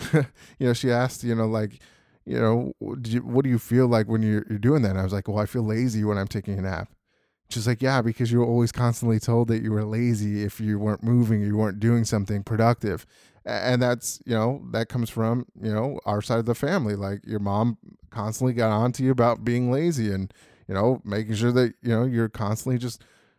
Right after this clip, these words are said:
she's just constantly on you all the time. And, you know, that becomes your response. It becomes a trigger response.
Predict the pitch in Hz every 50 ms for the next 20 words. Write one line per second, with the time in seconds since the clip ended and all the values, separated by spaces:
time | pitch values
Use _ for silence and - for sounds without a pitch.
0 | _ _ - 120 120 - - 151 139 147 139 - - - 156 160 160 - - 156
1 | 139 135 143 156 170 156 131 120 117 117 120 - - 151 151 160 156 135 117 110
2 | 107 104 98 - _ _ _ _ _ _ - 120 120 117 123 127 120 110 135 139
3 | 131 135 131 - 151 147 131 131 131 120 113 - - - 135 139 131 117 - 113
4 | 107 110 - 120 110 - 147 143 127 113 - - - 170 156 143 117 104 - -
5 | - 104 101 95 92 101 - -